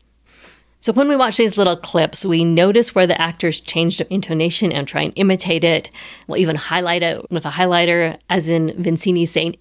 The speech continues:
"Inconceivable." I usually save this kind of work with prosody till the very end. Prosody is like the icing on the cake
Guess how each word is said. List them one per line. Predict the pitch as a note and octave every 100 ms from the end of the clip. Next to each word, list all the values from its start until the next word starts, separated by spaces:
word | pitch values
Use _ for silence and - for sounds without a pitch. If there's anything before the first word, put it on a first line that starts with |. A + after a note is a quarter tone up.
| -
"Inconceivable." | D#4+ F4 D#4+ C4 A#3+ - D#4 E4+ C4 G3+ F3+ F#3 - _ _ _ _ _ - -
I | G3
usually | C4 D4 E4
save | - B3+ B3
this | A3+ A3
kind | - A#3 A3
of | G3
work | G3 G#3 - -
with | F#3 -
prosody | - G3 G3 F#3 F#3+
till | G3+
the | E3
very | E3 F3 F3
end. | E3+ F3+ G3 F#3+
Prosody | F3+ F#3 F#3+ F3
is | F3
like | E3+ E3 - -
the | E3 E3
icing | F3+ - F3+
on | - D#3+
the | D#3
cake | - E3 F3 F3+ -